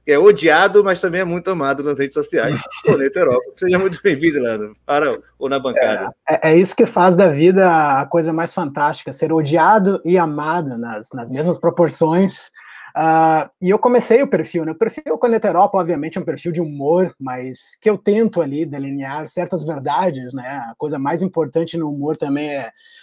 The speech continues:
Speaker 2: tentar dizer algumas verdades nas entrelinhas. E quando eu comecei o perfil, até hoje, é só uma tremenda brincadeira, mas eu comecei esse perfil faz dez anos, em dois mil e doze,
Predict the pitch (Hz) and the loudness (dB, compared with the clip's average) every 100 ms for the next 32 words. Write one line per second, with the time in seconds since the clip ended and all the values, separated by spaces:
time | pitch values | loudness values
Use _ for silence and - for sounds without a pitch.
0 | _ - 160 139 170 170 156 170 165 156 | _ -2 0 2 2 4 4 4 2 2
1 | 170 147 151 151 143 156 160 165 151 165 | 0 0 0 0 2 2 2 0 -2 0
2 | 175 151 139 165 190 - _ _ _ _ | 0 0 0 -2 -2 -6 _ _ _ _
3 | - 175 240 262 262 - 254 - 180 - | -2 4 4 6 4 4 2 4 0 -2
4 | 175 208 190 113 113 - 208 165 175 123 | 2 4 4 2 -6 2 4 4 4 0
5 | 117 - 143 175 117 113 _ 151 135 160 | -6 -6 -4 -2 -6 -8 _ -8 -4 -4
6 | 165 170 165 131 139 165 185 170 170 170 | -4 -2 -4 -4 -2 -2 -2 -2 -2 -2
7 | 156 175 240 175 165 196 196 - - 135 | -2 -4 -2 -2 -2 -2 -2 -2 -16 -4
8 | 160 185 220 143 139 165 139 131 127 127 | 2 4 4 2 -4 -6 -6 -10 -12 -8
9 | 156 143 151 175 175 135 | -6 -2 2 4 2 -2